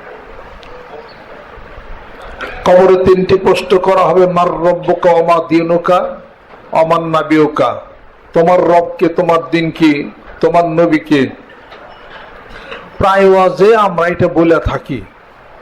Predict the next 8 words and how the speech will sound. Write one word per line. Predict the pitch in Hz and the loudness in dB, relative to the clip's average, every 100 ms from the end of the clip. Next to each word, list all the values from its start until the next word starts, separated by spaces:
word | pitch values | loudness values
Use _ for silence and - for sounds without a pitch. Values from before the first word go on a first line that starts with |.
| - - | -20 -10
মৃত্যুর | 139 180 208 - 190 | 0 0 0 0 0
কথা | 185 202 - 170 | 4 2 2 0
প্রত্যেক | 175 185 175 - 190 - 185 | 0 0 0 0 -2 0 2
ওয়াজ | 185 170 | 2 0
বয়ানেই | 151 160 165 165 175 | 0 2 2 2 2
বলতে | 160 160 147 147 | 2 2 2 -2
হয়, | - 90 - - - - - - - - - - - - - - - | -4 -6 -8 -16 -20 -20 -18 -16 -16 -12 -8 -8 -8 -10 -18 -16 -2
এটা | 165 190 185 175 - | 2 4 4 2 0